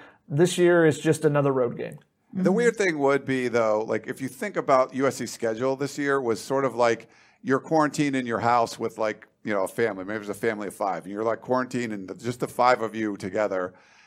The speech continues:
Speaker 2: and you were gonna get this opportunity to go visit, like, a friend's house or something, and you didn't have it at all. And that, you know, going to play Texas would have been like, "Wow, they have all these different, they're doing things differently than us." It was just been this kind of unique experience in this year where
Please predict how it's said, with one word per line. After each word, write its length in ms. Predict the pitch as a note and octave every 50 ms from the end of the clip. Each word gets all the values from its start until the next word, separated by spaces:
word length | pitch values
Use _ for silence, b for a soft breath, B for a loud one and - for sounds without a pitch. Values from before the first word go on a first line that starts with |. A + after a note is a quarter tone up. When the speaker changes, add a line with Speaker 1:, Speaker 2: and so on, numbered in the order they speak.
| b b b -
Speaker 2:
and 240 | - C3 C3+ C3 C3
you 120 | C#3 D3
were 100 | D3 C#3+
gonna 160 | B2+ C#3+ C#3
get 160 | C3 C#3+ C#3
this 160 | C#3 C3+ - C3+
opportunity 640 | B2+ A#2+ A#2+ A2+ - C#3+ C#3+ C#3 C3 B2 B2 A#2+
to 160 | A#2 A#2+ A#2+ A2
go 220 | G#2 A#2+ A#2+ A2+
visit, 320 | G2+ A#2+ A#2 G2+ A#2 -
like, 160 | F#2 A#2 G#2 G#2+
a 40 |
friend's 320 | G2 - - A#2+ A#2 A2 -
house 300 | - A#2 A2+ A2 G#2 -
or 80 | G#2+
something, 480 | G2+ - A2 G#2+ G2+ - G#2 G#2 G2+ G2
and 100 | G2 F#2+
you 120 | F#2 G#2
didn't 240 | A2 B2+ B2 A#2 G#2
have 240 | G#2+ A#2 B2 A#2+ A2
it 80 | A2+ A2
at 120 | A2 G#2
all. 360 | G#2+ G#2 G2 F#2+ F#2+ F#2 b b b b b b b b b b b _ -
And 160 | C#3 C3 C3+
that, 160 | D3+ E3 E3
you 60 | E3
know, 100 | C3+ C3
going 160 | G#2+ C#3+ E3 D#3+
to 60 | D#3
play 160 | - E3+ D3+
Texas 340 | D3 F#3+ F3+ E3+ - A2+ A2+
would 80 | A#2+
have 80 | A#2 G2+
been 140 | A#2 A2+ G#2+
like, 160 | A2 A2 F#2
"Wow, 380 | B2+ A2 D#3 F#3 F#3 C3+ G#2+ G2+
they 120 | A#2 D3+ E3
have 120 | A#2+ F2
all 140 | F#2+ F2 G2
these 160 | A#2 A#2+ G2+
different, 320 | - C#3 B2 - A#2+ b b b b b -
they're 140 | - G3+ G#3+
doing 260 | G3 A#2 A2+ B2 B2
things 240 | B2 C#3+ D3 D#3 C#3+
differently 420 | - G3 G#3+ G#3 G#3 F3+ C#3+ C3 B2
than 160 | A2 A2 G2+
us." 160 | G2+ F#2 -
It 40 | C#3+
was 80 | C#3+ D3
just 160 | F3+ E3+ -
been 100 | - E3
this 160 | D#3 C#3+ -
kind 220 | - C#3+ C#3 C3+ C3+
of 180 | A#2 G2+ G#2+
unique 380 | B2+ B2+ B2 B2+ C#3 C#3+ C#3+ -
experience 400 | A#2 - - - C#3 C3+ B2 A#2+
in 80 | A2+
this 160 | A#2+ A2 F2 -
year 220 | C3 C#3 C#3+ B2+
where 400 | A#2+ A#2 A2+ A2 A2+ A2 G#2+ G2+